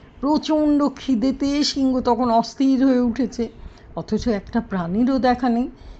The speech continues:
শেষে প্রবল রাগে সিংহ গর্জন করে উঠল। বন কেঁপে উঠল বুঝি। এদিকে বনের মধ্যে এলেও পাথারি ঘুরতে ঘুরতে খরগোশ একটা কুয়োর সামনে এসে হাজির হলো।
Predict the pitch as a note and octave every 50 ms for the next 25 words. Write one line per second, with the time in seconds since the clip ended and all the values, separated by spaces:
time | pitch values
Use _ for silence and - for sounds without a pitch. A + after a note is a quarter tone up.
0 | - - - - F#3+ F3 - C4 B3 B3+ - - F#3 F3+ G3+ G3 G#3+ C4+ C#4+ C#4+
1 | C4+ A#3+ G3 F#3+ F3 D#3 D#3 D3 E3 F#3 G3 F#3+ F#3 A#3+ D4 F4 G#4 D#4+ - -
2 | G#3 F#3+ F#3+ F#3+ F3 G3+ G3 F#3 E3 D3 D#3+ - - - - - - - - -
3 | - A3 G#3+ G#3 E3 D3 A3 G#3+ G3+ F#3 E3 E3 E3 E3 D3+ D3+ D3+ - - C#3+
4 | C3 C#3 - - - - - - - - - - - - F#3 F3 A3+ C#4 C#4+ C#4
5 | C#4 C4 C4+ C#4+ A#3 - C4+ C4+ B3+ A3+ F#3+ - C4 C4 A#3+ G#3+ A#3+ A3 - C4+
6 | C#4 - - - - - - - - - - - E3+ F3 F3+ - - G3+ E3 E3+
7 | F3+ F3+ F3+ F#3 F#3 F#3 F#3+ F#3 F3 - A3 F3+ E3+ F#3 G3+ G#3+ G#3+ - G#3 F3+
8 | F3+ - A3 G#3 G3+ F#3 E3 - - F#3 F3 - - F#3+ E3+ E3 G3+ F#3+ - -
9 | C#4 F4+ C5 B4+ - - - - - - - G3 F3+ E3+ D#3+ F3 F3+ F3+ - G#3+
10 | G3+ - - D4+ D4+ - - G3 F#3+ G3+ G3 G3 - - - F#3+ F3 F3 F3+ F3+
11 | F#3+ G#3+ - - F4 F4 - A#3+ F#3 C#3+ D#3 C#3+ - - - B2+ C#3 D3